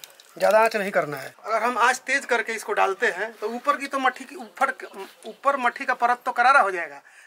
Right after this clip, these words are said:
लेकिन अंदर बिल्कुल ही कच्चा रहेगा। तो धीरे धीरे आँच करेंगे तो अंदर तक पक जाएगा और बढ़िया से अंदर से बाहर तक सॉफ्ट भी होगा और करारा बाहर से तो हो ही जाएगा। तो आप ये ध्यान रखें, तेज आँच नहीं करें डाल, डालने के समय। डालने के बाद थोड़ा सा तेज आँच कर सकते हैं, जैसे कढ़ाई भर दिए आप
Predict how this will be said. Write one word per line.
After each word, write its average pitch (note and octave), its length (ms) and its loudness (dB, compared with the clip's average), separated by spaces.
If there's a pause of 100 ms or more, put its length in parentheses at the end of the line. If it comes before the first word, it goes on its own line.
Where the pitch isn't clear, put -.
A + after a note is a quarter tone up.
लेकिन F#3+ 180 -4
अंदर G3+ 280 -2
बिल्कुल F#3+ 320 -4
ही G#3 60 -6 (160)
कच्चा F3+ 220 -4
रहेगा। D3+ 280 -10
तो F#3 160 -12
धीरे G3 260 -4
धीरे B3 200 0
आँच A#3+ 200 4
करेंगे A3+ 300 0
तो G#3 80 -2
अंदर F#3+ 300 2
तक A3 240 -4
पक F#3+ 140 0
जाएगा F#3 380 0 (160)
और E3+ 160 -8
बढ़िया F3+ 300 0
से G#3 100 -4
अंदर G3 280 0
से G#3 140 -6
बाहर F3 300 -2
तक C4 120 0 (520)
सॉफ्ट A3+ 340 0
भी A#3 120 -2
होगा B3 160 0
और - 120 2
करारा F#3+ 300 2
बाहर F3+ 180 4
से - 120 -6
तो F3+ 100 -10
हो C#3+ 100 -12
ही E3+ 100 -10
जाएगा। C3 260 -10 (120)
तो G#3+ 80 -2
आप A3+ 200 4
ये C4 100 -2
ध्यान A3 220 2
रखें, A3+ 220 0
तेज B3 260 2
आँच A3+ 180 4
नहीं G3+ 200 2
करें G#3 240 2
डाल, F3+ 180 -2 (220)
डालने F#3+ 360 0
के - 180 -18
समय। G3 260 -4 (240)
डालने A#3 380 4
के D4+ 80 4
बाद D4 280 4
थोड़ा C4 140 0
सा B3+ 160 -2
तेज A#3+ 240 -4
आँच A3 160 0
कर G#3+ 120 -2
सकते - 240 -10
हैं, F#3 60 -6
जैसे F#3 160 -8
कढ़ाई F#3 280 2
भर G#3 220 0
दिए F3+ 200 -4
आप G#3 180 0